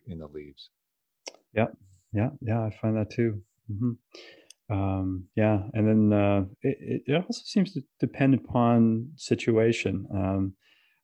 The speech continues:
Speaker 2: I do know area, uh, gardens where, uh, trees are so strong because of just sort of microclimate, uh, situations. It's, uh,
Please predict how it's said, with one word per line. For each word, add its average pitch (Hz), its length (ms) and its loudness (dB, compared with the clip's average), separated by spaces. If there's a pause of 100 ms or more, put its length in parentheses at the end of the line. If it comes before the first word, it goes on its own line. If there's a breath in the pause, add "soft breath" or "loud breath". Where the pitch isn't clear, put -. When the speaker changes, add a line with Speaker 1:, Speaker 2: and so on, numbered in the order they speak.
Speaker 2:
I 120 80 2
do 107 160 4
know 107 400 4
area, 107 420 2 (120)
uh, 107 140 2 (100)
gardens 101 640 2
where, 101 560 2 (240)
uh, 98 360 -2 (760)
trees 123 300 2
are 101 80 2
so 113 240 2
strong 110 420 0
because 95 380 -2
of 95 180 0 (240)
just 104 180 -4
sort 110 140 2
of 98 60 2
microclimate, 95 960 0 (180)
uh, 92 200 0
situations. 101 1000 -4
It's, - 260 -8
uh, 95 200 -2